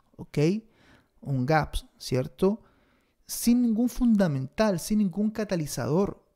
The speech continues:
previo, la acción no tiene un cal-, catalizador, valga la redundan-, redundancia, para seguir subiendo.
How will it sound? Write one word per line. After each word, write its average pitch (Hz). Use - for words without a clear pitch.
previo, 190
la 147
acción 233
no 247
tiene 220
un 226
cal-, 202
catalizador, 151
valga 135
la 151
redundan-, 143
redundancia, 143
para 214
seguir 247
subiendo. 240